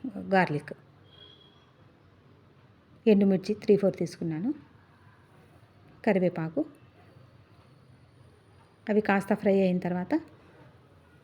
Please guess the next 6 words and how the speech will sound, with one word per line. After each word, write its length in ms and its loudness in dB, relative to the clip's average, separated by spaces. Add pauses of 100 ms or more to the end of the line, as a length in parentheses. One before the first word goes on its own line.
(840)
ఇంగువ 640 4
వేస్తున్నానండి. 760 -2 (760)
ఇంగువ 580 4
వద్దు 200 0
అనుకున్న 400 0
వాళ్ళు 280 -4